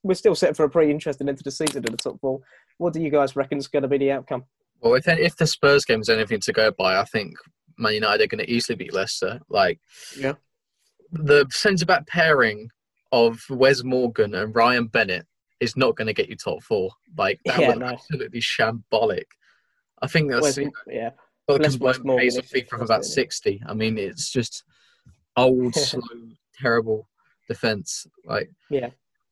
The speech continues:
Speaker 2: <laughs>
Speaker 1: I mean, it, it's, it's been a pretty up, topsy-turvy kind of past few games for Leicester, innit? Obviously, they lost to Bournemouth four one. Soyuncu got sent off, which was a big miss for them for the rest of the season. Then they beat Sheffield,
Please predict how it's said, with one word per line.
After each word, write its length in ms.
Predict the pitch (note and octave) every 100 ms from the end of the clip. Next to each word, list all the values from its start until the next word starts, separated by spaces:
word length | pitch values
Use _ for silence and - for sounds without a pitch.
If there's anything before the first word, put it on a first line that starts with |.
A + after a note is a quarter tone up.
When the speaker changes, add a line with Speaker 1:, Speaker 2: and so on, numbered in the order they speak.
| _
Speaker 2:
<laughs> 40 | D#3+
Speaker 1:
I 1080 | B2 - C3 B2 D3 D#3 - D#3 _ -
mean, 120 | F#3+ G#3+
it, 220 | A3 -
it's, 180 | A3 -
it's 180 | G3+ -
been 200 | A#3+ G3
a 40 |
pretty 400 | - F#3+ D#3 C#3+ - - _
up, 200 | D3 D#3+ _ -
topsy-turvy 720 | F3 - D3+ - E3+ C#3 C#3+
kind 220 | C3+ D3
of 140 | C3+ - _ - G3+ -
past 300 | - D3 -
few 140 | D3+ C#3
games 300 | F#3+ F3 -
for 100 | A#2+
Leicester, 280 | A#2 -
innit? 220 | D3+ C3+ C3
Obviously, 280 | D3 D3 C#3
they 160 | C#3
lost 300 | C#3 D#3 -
to 60 | D3
Bournemouth 400 | C#3 C#3+ C3+ B2+
four 280 | - C3+ B2
one. 420 | B2 B2+ B2+ B2+ C3 _ _ _
Soyuncu 580 | - - D3+ C#3+ - C#3
got 160 | C3 -
sent 320 | C3+ C3 B2+
off, 160 | C3 C3
which 200 | C3+ -
was 100 | B2+
a 60 | B2
big 240 | C3+ C3
miss 200 | C3 B2+
for 140 | -
them 260 | B2+ B2+ B2+
for 140 | -
the 60 | B2
rest 180 | B2+ C3
of 60 |
the 20 | B2
season. 400 | C3 B2+ B2+ B2
Then 180 | C3 C3
they 120 | C3+
beat 260 | D3+ D3+
Sheffield, 680 | - - C#3 - A2 B2 D3